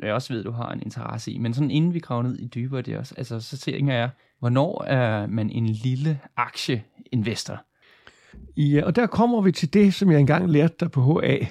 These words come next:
Speaker 2: at det rigtige svar på stort set alle spørgsmål i økonomi, det er, det kommer an på. Fordi der er ikke én afgrænsning, men man skal se det i forhold til sin øvrige økonomi.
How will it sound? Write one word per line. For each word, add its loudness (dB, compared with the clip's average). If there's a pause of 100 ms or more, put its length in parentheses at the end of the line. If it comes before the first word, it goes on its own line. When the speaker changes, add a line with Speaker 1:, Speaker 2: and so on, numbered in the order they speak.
(460)
Speaker 2:
at 0
det 4
rigtige 2
svar -2
på -4
stort -4
set -2 (100)
alle 6 (260)
spørgsmål 0
i 0
økonomi, 2
det 2
er, 2 (420)
det 0
kommer 0
an 2
på. -12 (380)
Fordi 2
der 2
er 2
ikke 2
én 2
afgrænsning, 0
men 6
man 4
skal 2
se 4
det 2 (100)
i 6
forhold 2 (440)
til 2
sin 4
øvrige 6
økonomi. -2